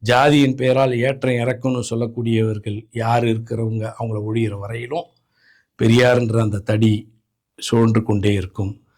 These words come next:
அது தமிழ்நாட்டை காத்து கொண்டே இருக்கும். எங்கள் இன மக்களை காக்கின்ற அந்த போர்க்களத்தில் முத்துவேல் கருணாநிதி ஸ்டாலின் என்ற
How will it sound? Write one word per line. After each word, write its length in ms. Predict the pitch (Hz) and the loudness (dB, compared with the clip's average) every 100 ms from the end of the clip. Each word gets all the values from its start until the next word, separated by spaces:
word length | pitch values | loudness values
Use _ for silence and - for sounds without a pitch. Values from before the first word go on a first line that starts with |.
| _ _ | _ _
அது 420 | - 104 101 107 - | -6 -4 -4 -4 0
தமிழ்நாட்டை 560 | 110 117 117 117 101 | 4 6 4 0 -6
காத்து 360 | - 113 113 110 | -2 -4 -2 -4
கொண்டே 300 | 107 104 104 | -4 0 0
இருக்கும். 460 | 92 - 98 92 - _ _ _ | -2 -6 -6 -6 -10 _ _ _
எங்கள் 360 | - 110 104 95 | 0 2 2 2
இன 200 | 104 123 | 4 4
மக்களை 500 | 123 113 113 107 104 | 4 2 -2 -2 -2
காக்கின்ற 480 | 113 113 - 113 104 | -2 -2 0 0 0
அந்த 160 | 95 | -2
போர்க்களத்தில் 760 | 95 110 117 110 104 101 135 110 - _ _ - _ _ _ _ _ _ _ - | -2 -2 0 0 0 2 0 -2 -8 _ _ -20 _ _ _ _ _ _ _ 0
முத்துவேல் 580 | 117 117 120 117 107 - | 0 4 6 6 6 4
கருணாநிதி 520 | 107 110 110 104 98 | 4 4 4 2 0
ஸ்டாலின் 460 | - 110 107 101 | 0 2 4 2
என்ற 420 | 101 98 98 90 | 0 -2 -4 -6